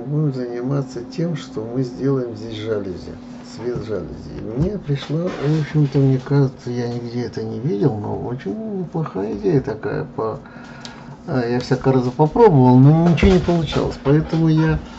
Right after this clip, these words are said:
решил сделать так. Я решил поставить здесь сейчас солнечный свет. Он наиболее жесткий, такой большой. Так, это мы сделаем так.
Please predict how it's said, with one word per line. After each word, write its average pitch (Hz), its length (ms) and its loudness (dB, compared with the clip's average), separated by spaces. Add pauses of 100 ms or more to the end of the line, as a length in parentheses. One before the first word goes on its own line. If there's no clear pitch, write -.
(300)
решил 156 340 2
сделать 151 460 2
так. 113 280 -4
Я 127 140 4
решил 165 340 -2
поставить 156 680 -2
здесь 156 560 0 (120)
сейчас 147 480 -4
солнечный 147 540 2
свет. 123 400 -4
Он 123 180 -2
наиболее 127 600 0
жесткий, 151 400 -4
такой 139 440 0
большой. 135 640 0 (800)
Так, 107 400 -4 (460)
это 156 220 -4
мы 131 160 2
сделаем 123 440 -4
так. 135 200 -8